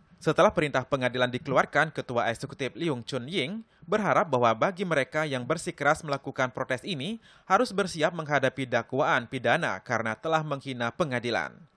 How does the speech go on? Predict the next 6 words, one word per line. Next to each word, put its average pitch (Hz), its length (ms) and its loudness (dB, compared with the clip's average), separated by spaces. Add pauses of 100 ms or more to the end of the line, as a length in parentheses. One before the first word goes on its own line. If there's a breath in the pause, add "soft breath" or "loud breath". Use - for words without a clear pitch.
(120)
Anggota 123 400 2
Dewan 123 240 4
Legislatif 123 560 0
dari 123 240 -2
Partai 120 320 0
Demokrasi, 117 720 -4